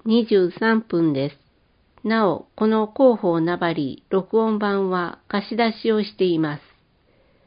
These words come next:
ご希望の場合は問い合わせ先へ。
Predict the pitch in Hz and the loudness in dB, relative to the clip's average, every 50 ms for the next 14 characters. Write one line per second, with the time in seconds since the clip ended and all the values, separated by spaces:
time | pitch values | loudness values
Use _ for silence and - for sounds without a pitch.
0 | _ _ _ _ - 196 190 190 190 247 247 214 226 240 240 233 226 233 226 185 | _ _ _ _ -6 -4 -4 -2 0 -2 0 2 4 4 4 4 2 0 -2 0
1 | 175 190 190 196 202 196 190 185 175 185 180 170 160 - - _ - 214 214 226 | 0 0 0 0 0 0 -2 -2 0 -2 -2 -2 -4 -6 -12 _ -6 -4 -2 -2
2 | 233 233 226 220 220 220 208 - 208 196 196 - 190 180 185 - 190 175 170 165 | 0 0 0 0 0 -2 -2 -4 -6 -6 -4 -6 -6 -8 -6 -6 -4 -4 -2 -2
3 | 156 151 185 185 | -4 -6 -10 -14